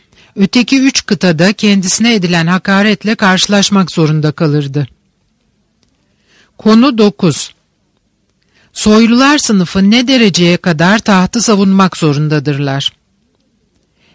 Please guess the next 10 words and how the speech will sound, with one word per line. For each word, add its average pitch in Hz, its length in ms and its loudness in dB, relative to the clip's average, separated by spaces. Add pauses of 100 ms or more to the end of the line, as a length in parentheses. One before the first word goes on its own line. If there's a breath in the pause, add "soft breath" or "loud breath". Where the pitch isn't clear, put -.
(140)
İngiltere'de 226 760 2
soylular 240 640 2
sınıfı 170 640 0 (300 soft breath)
birinci 233 500 2
Charles'la 226 600 0
beraber 160 640 0
tahtın 214 520 -2
kalıntıları 214 800 2
altında 170 420 0
ezildi. 156 640 0